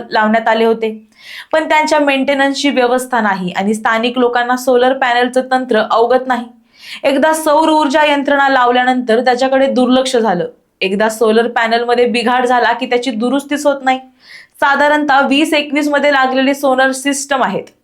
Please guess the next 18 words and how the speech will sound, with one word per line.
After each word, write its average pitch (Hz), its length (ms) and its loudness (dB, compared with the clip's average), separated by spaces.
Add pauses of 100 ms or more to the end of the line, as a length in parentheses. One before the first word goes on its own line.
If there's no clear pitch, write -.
मेंटेनन्सचा 233 640 0
प्रॉब्लेम 247 520 0
असल्यामुळे 240 500 0
सगळ्या 247 480 0
गावांमध्ये 233 580 2
त्याचा 233 260 -2
सर्व्हे 240 400 2
करण्यात 240 360 -2
आला. 233 180 0 (600)
या 285 120 2
बावीस 277 420 2
गावांना 262 460 2
पुन्हा 277 400 0
सोलर 277 300 2
सिस्टम 269 440 -2
बसवण्यासाठी 254 640 -2
प्रस्ताव 247 560 0
सादर 233 400 0